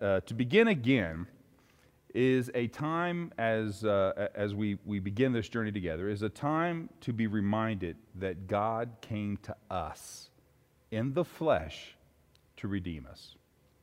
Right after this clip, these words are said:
Now, I want to give you a little bit of background <clears throat> of First John. First of all, if you are, um, reading,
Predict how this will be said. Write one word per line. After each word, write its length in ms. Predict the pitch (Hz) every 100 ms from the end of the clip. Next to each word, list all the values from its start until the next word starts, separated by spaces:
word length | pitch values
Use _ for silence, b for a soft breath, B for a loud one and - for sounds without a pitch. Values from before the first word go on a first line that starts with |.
| _ - b b b b b -
Now, 220 | 151 160
I 60 | 170
want 160 | 220
to 60 | 269
give 180 | 196 165
you 80 | 156
a 20 |
little 180 | 147 147
bit 120 | 131
of 60 |
background 680 | 110 113 120 110 92 87 95 -
<clears throat> 100 | -
of 540 | 214 208 147 - 110 95
First 280 | 110 92 -
John. 260 | 95 98
First 280 | 104 254 -
of 100 | 131
all, 340 | 107 101 104 B B B B
if 280 | 135 143 143
you 440 | 139 143 139 131 -
are, 560 | 120 117 110 110 104
um, 360 | 104 101 90 95 120 - _ -
reading, 560 | 110 147 180 170 156